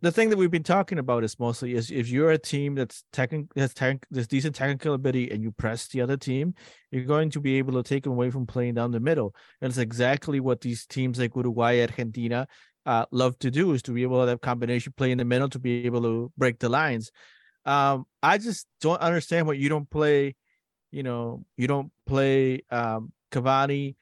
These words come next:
and Luis Suarez at the <laughs> same time, just because they have such great chemistry and knowing where they are and they're willing to play for each other.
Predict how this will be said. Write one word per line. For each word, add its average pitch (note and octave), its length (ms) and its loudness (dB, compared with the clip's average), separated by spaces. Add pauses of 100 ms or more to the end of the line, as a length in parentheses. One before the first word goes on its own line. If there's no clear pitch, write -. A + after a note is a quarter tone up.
(320)
and G3 220 4
Luis C#3 200 0
Suarez G#2+ 440 -4
at - 100 -14
the A#2+ 100 -6
<laughs> - 140 -8
same A2+ 200 -6
time, G2+ 640 -6
just D3 180 2
because D3 340 0
they C#3+ 120 2
have C#3 180 2
such - 320 -4
great C#3 220 0
chemistry B2 720 -2
and A2+ 200 -4
knowing C3+ 300 0
where C3+ 100 2
they C3 160 2
are D3 140 4
and B2 100 0
they're A#2 80 -2
willing B2 240 0
to B2+ 80 -4
play C3+ 240 -2
for D3 160 -6
each B2 140 -8
other. G#2 200 -6